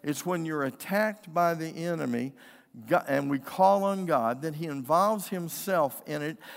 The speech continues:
and it becomes a battle, okay? If we try to fight it by ourselves, it's called a slaughter. <laughs> Anybody ever been slaughtered besides me in here?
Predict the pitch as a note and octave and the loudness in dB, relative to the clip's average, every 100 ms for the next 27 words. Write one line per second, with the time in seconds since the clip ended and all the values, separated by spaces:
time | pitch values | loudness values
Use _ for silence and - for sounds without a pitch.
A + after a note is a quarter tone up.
0 | - D3 D#3 A#2+ D3+ - F3 E3 - C#3 | -2 0 0 0 -2 0 0 0 -6 -6
1 | B2 A#2+ D#3+ E3+ A#2+ F2 C2+ - _ _ | -6 -2 0 0 -2 -6 -16 -20 _ _
2 | _ _ _ _ _ - C3+ D#3+ E3+ - | _ _ _ _ _ -6 -4 -4 -8 -16
3 | _ _ _ _ _ _ _ _ _ _ | _ _ _ _ _ _ _ _ _ _
4 | _ _ C4+ C4+ _ _ _ - _ _ | _ _ _ _ _ _ _ -20 _ _
5 | _ _ _ - _ _ - _ _ _ | _ _ _ -20 _ _ -20 _ _ _
6 | _ _ - G#3+ B3+ - - F3 A3+ A3+ | _ _ 6 8 8 4 -10 -2 0 0
7 | A3 - G#3+ G#3+ G3 F3 G3+ G3 F#3 E3+ | 0 4 6 6 2 -2 2 2 0 2
8 | E3+ E3+ E3 D3 G#3+ A3 F#3 C3 - E3+ | 6 6 4 0 -2 0 -2 -6 -2 2
9 | E3 D3+ C3+ - F#3 F#3 C3+ G2 F#2+ F3+ | 2 2 -2 2 6 6 4 -4 -10 -14
10 | - - - A3 - - - - - - | -10 -8 -6 -8 -12 -16 -20 -20 -20 -20
11 | - - _ - _ - D3+ F#3 G3 G3 | -20 -20 _ -20 _ -8 -2 4 6 4
12 | F#3+ F3+ D#3 - F#3 F#3+ F#3+ D#3+ - F#3 | 0 -2 -4 -2 2 2 2 -6 -4 -2
13 | E3+ D3+ F#3 E3+ B2 A2 F2 | -2 -2 -4 -4 -4 -6 -10